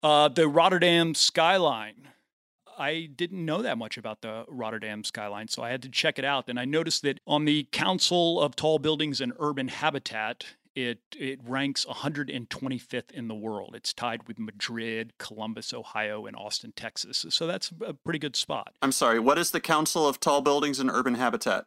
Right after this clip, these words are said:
Speaker 1: Th-, they are like a engineering infrastructure type nonprofit that studies tall buildings all across the world.
Speaker 2: Keeping an eye on these tall buildings.
Speaker 1: Exactly. Th-, they'll rank skylines, um,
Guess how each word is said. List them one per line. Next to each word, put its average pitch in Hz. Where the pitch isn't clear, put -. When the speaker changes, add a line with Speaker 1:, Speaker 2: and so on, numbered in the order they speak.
Speaker 1:
Th-, 143
they 151
are 135
like 123
a 117
engineering 123
infrastructure 113
type 104
nonprofit 101
that 104
studies 107
tall 110
buildings 104
all -
across -
the -
world. -
Speaker 2:
Keeping 202
an 180
eye 175
on 147
these 135
tall -
buildings. 117
Speaker 1:
Exactly. 127
Th-, 131
they'll 151
rank 156
skylines, 131
um, 113